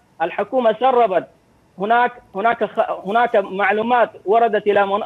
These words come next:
منظمة هيومن رايتس ووتش، وهي المنظمة ضمنت تقريرها مؤخرًا أن الحكومة الآن تخطط لتحقيق هوية هؤلاء الناس، ومن ثم من يثبت إنه ال-، يعني إن-،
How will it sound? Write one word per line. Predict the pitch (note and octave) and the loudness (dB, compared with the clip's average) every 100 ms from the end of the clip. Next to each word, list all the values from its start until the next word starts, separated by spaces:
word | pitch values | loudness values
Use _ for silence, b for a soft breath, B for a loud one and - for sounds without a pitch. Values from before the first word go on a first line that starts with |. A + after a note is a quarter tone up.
| G3 | -2
منظمة | A#3 A3+ A3+ A3 | 0 2 0 0
هيومن | A#3 A#3+ | 0 2
رايتس | A#3 A3 - | 2 2 2
ووتش، | A3 A3+ - _ _ - | 0 0 -6 _ _ -2
وهي | F#3 A3+ A#3+ G#3 | 0 2 4 2
المنظمة | - F#3+ A#3+ A3 G#3 G3+ G#3+ E3 | 0 -2 -2 0 0 0 -2 -2
ضمنت | A3 A#3+ A3 F#3+ - | -4 -2 -2 -2 -6
تقريرها | F3 G#3+ A3+ G3+ | -6 0 2 2
مؤخرًا | G3 A3 A3+ G#3 A3 A3 _ _ E3+ | 2 -2 -2 0 0 0 _ _ -8
أن | E3+ E3 | -2 -2
الحكومة | F3+ G3+ B3 A#3 | -2 -2 0 2
الآن | A3 A#3 A#3 | 2 2 0
تخطط | G#3 B3+ C4 - E3 - _ - - | -2 -2 -2 -2 -4 -6 _ -20 -2
لتحقيق | G3 G3+ A3 G3+ A3+ A#3+ G#3+ | 0 0 -4 0 0 2 0
هوية | A3+ C4+ B3 | 0 0 0
هؤلاء | A3 A3 A3 A#3 | 2 2 2 0
الناس، | F#3+ G3+ F3+ D3 _ _ _ _ - | 0 0 0 -2 _ _ _ _ -8
ومن | F#3+ G#3+ | -6 -2
ثم | B3 B3 A3+ G#3 | -2 0 0 -2
من | G#3 | 0
يثبت | B3+ C4 G#3 G3 | 2 0 -2 -4
إنه | G#3+ A3 A3 | -4 -4 -2
ال-، | G3 G3 - | -2 -2 2
يعني | E3+ E3 E3+ G3 | 2 2 -2 -8
إن-، | G3 G#3 G3+ | -8 -6 -6